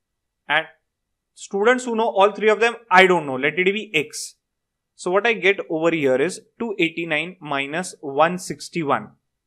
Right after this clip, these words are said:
Or, or I'll add all of this. One twenty plus one twenty is two forty.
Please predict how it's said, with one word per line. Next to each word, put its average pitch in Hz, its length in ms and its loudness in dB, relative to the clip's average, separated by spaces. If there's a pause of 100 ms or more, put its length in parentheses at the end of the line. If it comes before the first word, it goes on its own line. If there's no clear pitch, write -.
(680)
Or, 151 220 4
or 147 300 6
I'll 147 200 2
add 147 200 8
all 139 140 6
of 139 120 -2
this. 180 180 -4
One 147 240 -8
twenty 156 240 -4
plus 147 180 -6
one 143 160 -10
twenty 151 240 -6
is 160 120 -8
two 147 160 -10
forty. 151 500 -2